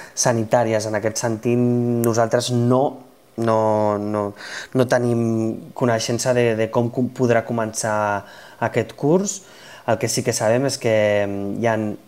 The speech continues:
comencen a haver algunes, alguns tipus de mesures de cara a la posada en marxa, ja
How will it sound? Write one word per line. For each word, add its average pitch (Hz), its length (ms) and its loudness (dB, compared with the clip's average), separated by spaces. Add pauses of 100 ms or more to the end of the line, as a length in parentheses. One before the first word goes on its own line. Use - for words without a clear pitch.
comencen 117 380 -2
a - 20 2
haver 107 160 4
algunes, 107 480 0
alguns 110 320 -2
tipus 117 320 -2
de 120 80 4
mesures 117 640 0 (320)
de 117 160 2
cara 113 300 2 (340)
a 117 80 -2
la 113 160 0
posada 120 240 2
en 117 80 0
marxa, 120 300 0 (180)
ja 120 80 4